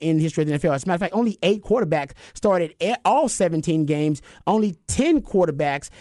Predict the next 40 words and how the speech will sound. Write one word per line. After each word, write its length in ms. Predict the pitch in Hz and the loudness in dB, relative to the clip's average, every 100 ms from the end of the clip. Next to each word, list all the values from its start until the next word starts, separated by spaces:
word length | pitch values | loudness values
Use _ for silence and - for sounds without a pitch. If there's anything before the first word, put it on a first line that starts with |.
| - | -4
had 180 | 185 175 | 0 0
one 220 | 175 165 | 0 0
hundred 340 | 156 185 175 | -2 -2 -2
percent 380 | 180 160 185 165 | -2 -2 -2 0
participation, 1000 | 170 - 165 139 - 180 190 - 107 - _ _ _ _ | -2 0 -2 -2 -2 -2 -2 -4 -14 -16 _ _ _ _
um, 560 | 131 139 135 127 123 117 139 | -6 -2 -2 -2 -4 -6 -4
which 200 | 151 139 | -4 -4
is 80 | |
the 100 | 151 | -6
lowest 440 | 139 151 147 139 139 | -2 0 0 -2 -2
in 100 | 139 | -4
the 140 | 131 | -4
ten-team 640 | - 156 139 135 147 131 - | -4 -2 -2 -2 -2 -2 -2
era. 280 | 135 110 - | -4 -4 -4
So 160 | - 170 | -2 -2
the 100 | 143 | -4
truth 380 | - 285 220 | -2 -2 0
is, 240 | 185 165 - - _ _ _ - | 0 -2 -4 -14 _ _ _ -10
just 340 | 135 233 226 | -2 -2 0
from 140 | 220 | 0
a 100 | 190 | 0
pragmatic 460 | 147 196 170 180 170 | 0 0 0 0 -2
standpoint, 400 | 202 214 185 165 | -4 -2 -2 -2
just 160 | 175 180 | -2 -4
as 120 | 170 | -2
the 100 | 170 | -4
insurance 440 | 139 - 233 190 | -4 -2 -2 -2
policy, 360 | - 151 156 165 | -2 -2 -2 -2
and 80 | 156 | -4
if 80 | 131 | 0
quarterback 480 | 226 202 170 165 - - - | 0 0 -2 -2 -6 -20 -4
is 140 | 175 | -2
the 80 | 160 | 0
most 200 | 180 143 | -2 -2
valuable 460 | 123 160 170 185 185 | -2 0 2 2 2
position 440 | 160 156 160 180 | 0 -2 -2 -2
in 100 | 147 | 0
all 320 | 147 160 165 | 0 2 0
of 280 | 143 143 - _ _ | 0 -4 -6 _ _
football, 500 | - 170 160 180 208 | -2 0 0 0 -2